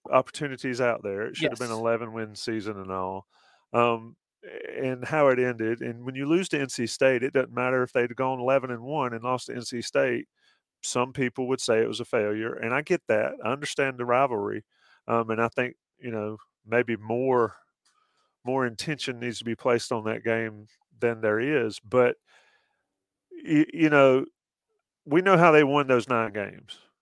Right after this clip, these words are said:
Speaker 1: It
Speaker 2: Yeah.
Speaker 1: was a lot of Drake Maye miracles. Well, if they'd have
Speaker 2: Yes.
Speaker 1: won eleven and they lost to, to, to, uh, Clemson and Oregon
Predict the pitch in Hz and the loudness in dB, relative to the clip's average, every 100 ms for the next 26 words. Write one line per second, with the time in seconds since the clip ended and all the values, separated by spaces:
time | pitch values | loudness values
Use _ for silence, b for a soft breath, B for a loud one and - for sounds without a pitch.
0 | - 131 139 110 120 131 143 131 139 139 | -4 0 2 0 2 4 4 4 2 2
1 | 131 127 123 120 110 - - 127 131 123 | -2 -4 -2 -2 -2 -6 -10 -2 0 2
2 | 139 127 123 180 180 135 113 147 131 90 | 2 2 0 -4 -4 -4 0 2 2 -2
3 | 95 113 _ _ _ _ _ _ _ _ | -16 _ _ _ _ _ _ _ _ _
4 | _ _ _ _ - 131 131 131 135 143 | _ _ _ _ 0 0 2 2 4 4
5 | 147 - - 123 - _ - 135 123 117 | 4 -2 -4 -4 -4 _ -14 -8 -8 -8
6 | 113 113 _ _ _ _ _ _ _ _ | -10 -14 _ _ _ _ _ _ _ _
7 | 151 131 123 - - - 156 - 165 143 | -10 -10 -10 -14 -18 -18 -16 -6 -6 -6
8 | 139 123 120 127 143 127 107 104 | -10 -10 -8 -2 0 0 -4 -12